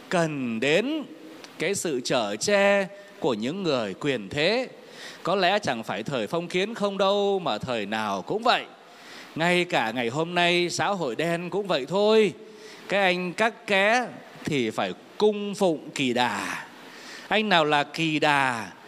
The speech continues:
thì lại cung phụng cái anh đó to hơn là cá sấu.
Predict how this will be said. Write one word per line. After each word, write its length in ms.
thì 140
lại 180
cung 340
phụng 420
cái 100
anh 260
đó 120
to 340
hơn 360
là 120
cá 240
sấu. 360